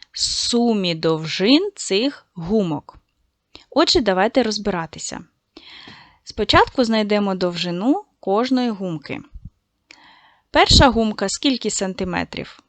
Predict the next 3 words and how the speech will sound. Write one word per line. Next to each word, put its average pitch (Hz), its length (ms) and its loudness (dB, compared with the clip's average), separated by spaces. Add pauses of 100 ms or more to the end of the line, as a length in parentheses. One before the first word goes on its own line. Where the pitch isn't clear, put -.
(120)
Подивіться 196 580 -4
уважно. 226 640 0 (2000)
Правильно, 170 560 2